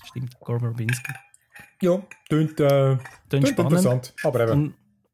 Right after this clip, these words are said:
Speaker 1: ja, ich, ich denke immer, der George R R Martin, es würde irgendwie so zu ihm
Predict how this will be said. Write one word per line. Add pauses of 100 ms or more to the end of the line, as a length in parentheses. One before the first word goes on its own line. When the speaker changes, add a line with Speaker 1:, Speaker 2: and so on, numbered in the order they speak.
(640)
Speaker 1:
ja,
ich,
ich
denke
immer,
der
George
R
R
Martin,
es
würde (280)
irgendwie
so
zu
ihm